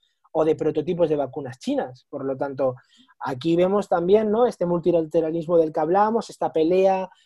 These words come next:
entre Estados Unidos, China, etcétera, por llevarse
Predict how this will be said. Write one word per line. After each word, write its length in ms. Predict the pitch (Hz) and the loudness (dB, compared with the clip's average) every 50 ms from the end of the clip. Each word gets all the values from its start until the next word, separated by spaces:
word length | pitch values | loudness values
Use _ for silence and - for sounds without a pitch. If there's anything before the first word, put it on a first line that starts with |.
| _ - - | _ -14 -10
entre 460 | 165 156 160 156 - 160 160 156 156 | -8 -8 -8 -6 -2 0 2 2 2
Estados 460 | 151 - - 180 170 170 156 147 - | 0 0 0 2 2 2 0 0 -4
Unidos, 560 | 170 170 180 190 190 190 190 190 190 170 - | -6 -4 -2 0 2 2 2 2 0 -2 -6
China, 540 | - - 196 196 190 185 190 190 190 190 185 170 | -8 -6 -4 -4 -2 -2 -2 -2 -2 -4 -4 -6
etcétera, 480 | 160 - - 175 165 - 175 180 170 | -8 -8 -10 -10 -6 -2 -2 -2 0
por 180 | - 170 165 156 | 2 2 2 4
llevarse 680 | 151 160 160 165 165 165 - - 180 170 165 165 165 | 4 4 4 4 2 2 0 4 6 6 6 6 4